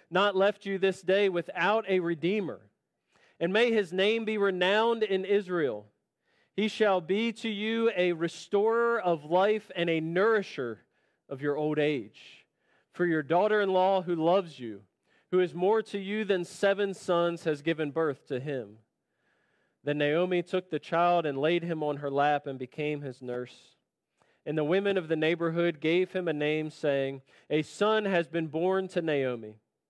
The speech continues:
They named him Obed. He was the father of Jesse, the father of David. Now these are the generations of Perez. Perez fathered Hezron. Hezron fathered Ram. Ram fathered Aminadab.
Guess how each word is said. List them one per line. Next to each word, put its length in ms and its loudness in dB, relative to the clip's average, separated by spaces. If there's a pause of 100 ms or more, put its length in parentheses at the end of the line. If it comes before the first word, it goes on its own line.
(500)
They 120 -2
named 340 0
him 260 0
Obed. 580 -4 (760)
He 60 -12
was 140 -8
the 100 -6
father 380 0
of 100 -8
Jesse, 460 -6 (720)
the 60 -12
father 380 -2
of 140 -12
David. 420 -4 (1040)
Now 160 -2
these 320 -2
are 80 0
the 100 -4
generations 760 -2
of 120 -12
Perez. 720 -6 (160)
Perez 460 0
fathered 640 -2
Hezron. 680 -2 (440)
Hezron 640 0
fathered 420 0
Ram. 540 -4 (340)
Ram 420 2
fathered 520 0
Aminadab. 880 -2